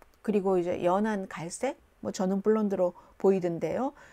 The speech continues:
그런 이제 그 청년이었기 때문에 이게 또 드러난 것일 수도 있다 하는 얘기도 베두인족 사이에서도 많이 나오고 있습니다. 우리는 같은 이스라엘 사람인데, 이스라엘 사람인데도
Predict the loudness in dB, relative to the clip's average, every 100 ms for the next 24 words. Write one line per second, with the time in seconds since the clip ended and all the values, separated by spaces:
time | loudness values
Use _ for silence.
0 | -6 8 10 10 6 4 2 2 -2 -4
1 | -6 -6 _ _ _ _ _ _ _ _
2 | -4 2 2 4 2 2 2 8 10 10
3 | 8 6 6 2 2 0 0 -6 _ _
4 | _ _ _ 0 2 2 0 -2 -4 -4
5 | -6 -2 -4 -4 -6 -6 -4 -2 -2 -4
6 | -2 0 -2 -8 _ _ -2 2 2 0
7 | -2 -6 -8 -8 -6 -8 -8 -8 -8 -10
8 | _ _ -4 0 0 -2 -4 -8 -8 -12
9 | -8 -2 0 2 2 0 -6 -20 -20 -10
10 | -6 -2 4 6 6 4 4 2 0 -2
11 | -2 -4 -2 -2 0 0 2 4 6 4
12 | 4 4 4 4 6 6 8 8 6